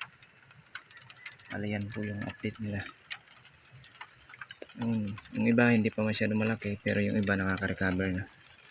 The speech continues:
Yan. Medyo ano na, buhay na. Yan po yung update na, ano, natin. Ah, yung Fortuner na variety ng East West. Yan po yung, ano, natin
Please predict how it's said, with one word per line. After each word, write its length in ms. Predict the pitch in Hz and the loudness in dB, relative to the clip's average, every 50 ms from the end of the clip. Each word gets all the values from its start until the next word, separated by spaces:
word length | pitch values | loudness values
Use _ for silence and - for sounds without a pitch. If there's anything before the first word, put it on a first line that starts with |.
| - - - - - - - - - - - - - - - - - | -10 -10 -10 -10 -12 -12 -12 -12 -12 -12 -12 -12 -12 -12 -12 -8 -4
Yan. 140 | 101 98 92 95 - - - - - - - - - - - - - - - - - - - - - - - - - - - - - - - - - - - - - - - - - - - - - 143 | -4 -4 -4 -4 -6 -10 -12 -12 -12 -12 -12 -12 -12 -12 -12 -12 -12 -12 -12 -12 -14 -12 -12 -14 -14 -14 -14 -14 -14 -12 -12 -14 -14 -12 -12 -12 -12 -12 -12 -12 -10 -10 -10 -10 -10 -12 -12 -10 -10 -8
Medyo 180 | 131 - - - - - | -8 -6 -6 -4 -4 -4
ano 120 | 98 98 98 95 98 | -4 -4 -4 -4 -4
na, 20 | 98 - - - - - - - - - - - - | -4 -6 -8 -12 -12 -12 -12 -12 -12 -12 -10 -8 -4
buhay 240 | 92 95 95 95 95 101 | -2 0 0 2 2 2
na. 80 | 104 104 - - - - - - - - - - - - - - - - - - - - - - - - - - - - - - - - - - - - - - - - - - - - - - - - - - - - - - | 0 -2 -2 -6 -12 -14 -14 -14 -14 -14 -12 -12 -10 -10 -12 -14 -14 -14 -14 -14 -14 -12 -12 -8 -8 -8 -8 -8 -12 -14 -14 -14 -14 -14 -14 -14 -14 -14 -12 -12 -12 -10 -10 -10 -10 -10 -10 -10 -12 -12 -10 -10 -10 -10 -10 -6
Yan 140 | 110 104 101 92 | -6 -4 -4 -2
po 140 | - 101 | -2 -2
yung 160 | 101 101 104 98 | 0 2 2 2
update 320 | - - - - 107 - | 2 2 2 2 2 2
na, 160 | 98 104 95 95 92 92 92 - | 2 2 4 4 2 2 0 2
ano, 120 | - 101 95 | 2 2 4
natin. 320 | 98 98 90 - 98 92 98 - - - - - - - - - - - - - - - - | 4 4 4 2 0 0 0 -4 -6 -6 -6 -8 -10 -12 -12 -12 -10 -10 -10 -10 -10 -8 -6
Ah, 320 | 117 101 95 95 95 92 90 92 92 98 | -4 -2 0 0 0 0 2 0 0 2
yung 220 | 98 101 101 92 | 0 0 0 0
Fortuner 640 | 101 107 110 101 - - 113 110 107 104 104 104 101 | 2 2 2 6 6 6 8 8 8 6 6 6 6
na 240 | 95 98 98 90 98 - - | 4 4 2 2 0 0 2
variety 540 | 104 98 90 92 95 95 95 - - 95 | 4 4 4 6 4 4 2 2 0 0
ng 260 | 92 92 92 92 90 87 98 | 0 2 2 0 2 2 2
East 240 | - - - - - 95 | 4 4 2 0 0 0
West. 240 | 98 98 - - - - - - - 117 | 2 4 4 2 2 -2 -10 -8 -6 -4
Yan 100 | 101 101 - | -4 -4 -2
po 80 | - 98 | 0 0
yung, 180 | 95 92 92 90 - | 0 0 0 -2 -2
ano, 160 | 98 92 92 | -2 0 0
natin 240 | 90 87 87 92 | 0 -2 -2 -4